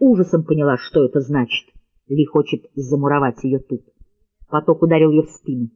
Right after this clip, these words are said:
сбил с ног и протащил вперёд. Она упала на колени, но тут же вскочила, мокрая до костей, так и не выпустив из рук штатив с мензурками. Ловя ртом воздух, борясь против отхлынувшей волны,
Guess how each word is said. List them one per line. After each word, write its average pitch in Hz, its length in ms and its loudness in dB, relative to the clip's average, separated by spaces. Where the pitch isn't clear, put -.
сбил 139 320 0
с - 120 -16
ног 165 260 0
и 180 80 0
протащил 156 460 -2
вперёд. 156 360 2
Она 170 200 2
упала 165 260 2
на 170 100 0
колени, 175 360 4
но 175 100 0
тут 180 180 2
же 180 80 2
вскочила, 180 560 2
мокрая 175 420 2
до 170 100 2
костей, 180 640 -2
так 175 240 0
и 196 60 2
не 175 120 4
выпустив 175 540 -2
из 151 160 -2
рук 160 200 -2
штатив 156 420 -4
с - 100 -18
мензурками. 131 640 -4
Ловя 170 340 4
ртом 180 340 2
воздух, 160 520 0
борясь 170 420 2
против 175 400 0
отхлынувшей 170 840 0
волны, 151 480 2